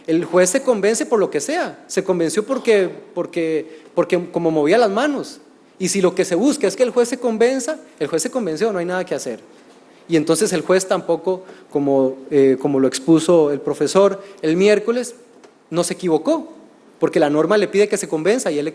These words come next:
él se convenció. Si otro día dice que Dios le dijo que ese era y por eso se convence,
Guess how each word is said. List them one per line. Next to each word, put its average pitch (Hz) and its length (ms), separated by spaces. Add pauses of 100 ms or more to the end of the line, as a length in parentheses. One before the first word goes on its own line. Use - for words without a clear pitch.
él 151 80
se - 120
convenció. 127 520 (480)
Si - 160
otro 202 280
día 220 220
dice 220 420
que 156 220
Dios 170 220
le 180 160
dijo 240 360
que 170 120
ese 214 140
era 214 120
y 160 140
por 151 200
eso 156 160
se 220 140
convence, 233 560